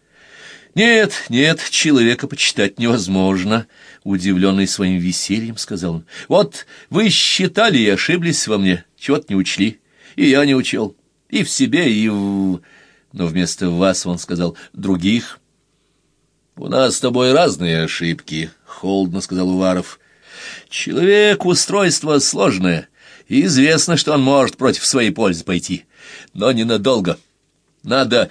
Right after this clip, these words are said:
не настроение учитывать, а обстоятельства. Обстоятельства, они сильнее нас, они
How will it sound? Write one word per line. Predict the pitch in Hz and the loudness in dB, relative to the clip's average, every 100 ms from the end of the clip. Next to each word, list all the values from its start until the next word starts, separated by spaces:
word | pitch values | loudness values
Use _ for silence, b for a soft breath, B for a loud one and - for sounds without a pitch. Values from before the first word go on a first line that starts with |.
| B - | B -4
не | 113 143 | 0 2
настроение | 139 131 - 135 131 147 135 135 | 4 2 0 2 4 4 4 4
учитывать, | 123 - 131 92 92 - b - | 2 0 -2 0 -2 -4 b -2
а | 113 | 0
обстоятельства. | 98 - - 101 92 98 87 - - 80 B B | 0 0 -2 0 0 0 -2 -4 -4 -8 B B
Обстоятельства, | 104 - - - 117 107 147 156 110 101 - | 0 2 0 0 2 2 2 2 0 -2 0
они | 98 90 | 0 0
сильнее | - - 110 101 104 107 104 | 0 2 2 2 2 2 2
нас, | 95 95 - | 2 -2 -4
они | 90 95 98 | -4 -2 -4